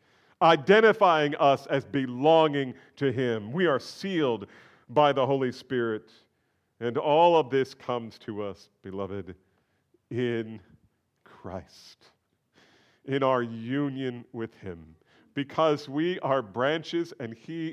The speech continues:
is the vine, we receive all life. All the life that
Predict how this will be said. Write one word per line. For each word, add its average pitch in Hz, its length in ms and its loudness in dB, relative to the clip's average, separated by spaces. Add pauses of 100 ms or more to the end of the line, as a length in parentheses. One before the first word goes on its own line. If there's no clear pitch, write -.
is 113 260 -12
the 110 80 -12
vine, 123 640 -6 (640)
we 160 300 0
receive 165 580 0
all 185 380 4
life. 160 480 0
All 202 340 4
the 180 160 2
life 156 440 0
that 151 180 -8